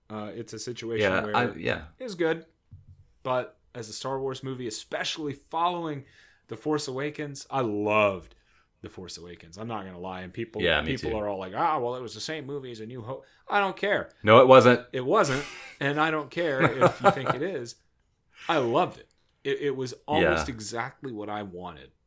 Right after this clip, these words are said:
Speaker 1: from a Star Wars movie.
Speaker 2: Mm-hmm. Yeah, I, and, and yeah, so yeah, I don't wanna, I don't wanna backtrack into The Force Awakens, but yeah, I,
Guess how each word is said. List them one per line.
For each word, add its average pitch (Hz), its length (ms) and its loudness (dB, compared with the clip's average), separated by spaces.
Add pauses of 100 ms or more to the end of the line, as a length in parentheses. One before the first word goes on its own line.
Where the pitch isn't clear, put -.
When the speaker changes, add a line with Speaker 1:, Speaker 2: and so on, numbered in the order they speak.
(140)
Speaker 1:
from 98 220 -14
a 87 40 -16
Star 82 240 -16
Wars 76 260 -20
movie. 90 140 -6
Speaker 2:
Mm-hmm. - 1600 -18
Yeah, 73 300 -2
I, 90 160 2
and, 98 320 0
and 95 340 -4
yeah, 87 340 2
so 87 440 0 (680)
yeah, 67 260 2
I 87 60 6
don't 107 140 4
wanna, 104 240 4
I 98 60 4
don't 101 120 2
wanna 92 140 2
backtrack 87 520 2
into 80 180 -4
The 73 100 -10
Force 80 280 -2
Awakens, 78 400 -4
but - 220 -4
yeah, 50 160 -2
I, 85 180 2